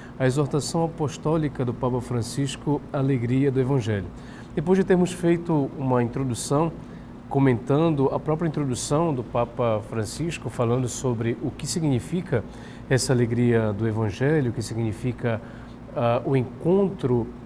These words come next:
pessoal com Jesus Cristo que provoca essa alegria e, portanto, a comunicação que nós fazemos dela, essa comunicação que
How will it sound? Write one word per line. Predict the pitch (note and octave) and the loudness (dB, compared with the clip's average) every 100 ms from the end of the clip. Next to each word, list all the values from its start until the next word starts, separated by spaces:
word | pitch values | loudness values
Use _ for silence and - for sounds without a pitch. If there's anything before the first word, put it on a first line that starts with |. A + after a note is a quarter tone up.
| - | -4
pessoal | C3+ - C#3 C#3 | -2 0 2 4
com | C3+ A#2+ | 4 0
Jesus | B2 A#2 | -2 -4
Cristo | - C3+ | -6 -6
que | C3 | -6
provoca | A#2+ B2 A2 A2+ C#3+ C3 | -4 -2 0 2 2 0
essa | - | -2
alegria | B2+ A#2 A2 B2 | -2 -2 0 0
e, | B2+ | 0
portanto, | B2+ G#2 - C3 B2+ - - - - | -2 -4 0 0 -2 -10 -14 -16 -4
a | C3 | -2
comunicação | - E3+ F3+ E3 C3+ F3+ | 2 4 4 2 0 0
que | F3 E3+ | 0 0
nós | C#3+ | 0
fazemos | - B2 A2+ B2 C#3+ | 0 0 2 0 0
dela, | C#3+ E3+ F#3+ G3 - - - - - | 2 2 2 -2 -8 -16 -16 -16 -2
essa | D#3+ E3+ | 0 2
comunicação | - F#3+ F#3 F3+ E3 - G3 G3+ | 2 4 4 2 0 2 2 2
que | - G3 G3 F#3+ F3 | -2 -2 0 2 0